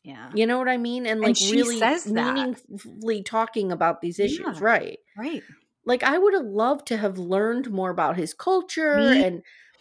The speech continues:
Speaker 2: but, like, now it's completely shut down 'cause you're a fucking idiot.
Speaker 1: You're an asshole. Mm-hmm. And we
Speaker 2: Okay.
Speaker 1: talked about that, well, from the very beginning that we,
Speaker 2: Yep.
Speaker 1: like, I was excited to see how this played out
Speaker 2: Me too.
Speaker 1: because of his
Speaker 2: Me too.
Speaker 1: culture. Like, I wanted more of that.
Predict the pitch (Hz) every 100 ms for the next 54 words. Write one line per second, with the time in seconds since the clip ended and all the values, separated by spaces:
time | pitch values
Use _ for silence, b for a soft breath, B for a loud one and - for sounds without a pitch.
0 | - 247 233 240 233 247 285 359 359 -
1 | 254 285 247 262 254 247 247 277 269 226
2 | 220 226 240 233 226 240 143 - 151 190
3 | 185 190 190 185 151 120 139 - 170 185
4 | 190 196 _ _ b 233 247 320 - -
5 | 277 359 - 214 175 160 139 - - -
6 | _ - 208 - 269 269 254 277 269 247
7 | 220 233 277 269 175 160 202 196 - 202
8 | 214 - 254 311 294 285 - 233 269 311
9 | 262 240 190 - - 190 165 175 160 147
10 | - - 160 143 - - - 202 208 208
11 | 202 247 202 170 165 - - - 190 202
12 | 185 - 185 170 151 139 135 180 208 190
13 | 190 196 240 233 180 151 143 139 135 143
14 | 78